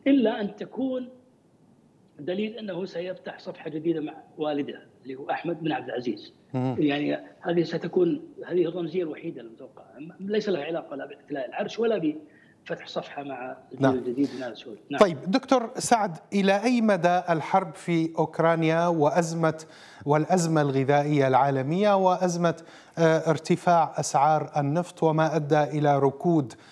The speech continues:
Speaker 2: آه، اقتصادي عالمي، وهناك حديث عن شبح، آه، آه، مجاعة حتى، إلى أي مدى ربما يقوي هذا من موقف محمد بن سلمان ويمكنه من عقد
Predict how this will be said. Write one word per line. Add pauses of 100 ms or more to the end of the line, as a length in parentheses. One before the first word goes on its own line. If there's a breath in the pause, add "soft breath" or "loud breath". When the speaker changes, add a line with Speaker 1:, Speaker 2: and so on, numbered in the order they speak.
(200 loud breath)
Speaker 2:
آه،
اقتصادي
عالمي،
وهناك
حديث
عن
شبح، (420 loud breath)
آه،
آه،
مجاعة
حتى، (540 loud breath)
إلى
أي
مدى (200)
ربما
يقوي
هذا
من
موقف (340 loud breath)
محمد
بن
سلمان
ويمكنه
من
عقد